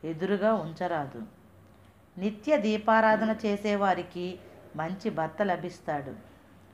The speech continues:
స్త్రీలు సుమంగులుగా ఉంటారు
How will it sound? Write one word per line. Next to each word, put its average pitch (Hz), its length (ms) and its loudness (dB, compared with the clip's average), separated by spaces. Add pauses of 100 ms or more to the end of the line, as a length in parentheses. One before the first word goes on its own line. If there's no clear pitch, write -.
(480)
స్త్రీలు 226 640 2
సుమంగులుగా 202 840 2
ఉంటారు 160 560 -4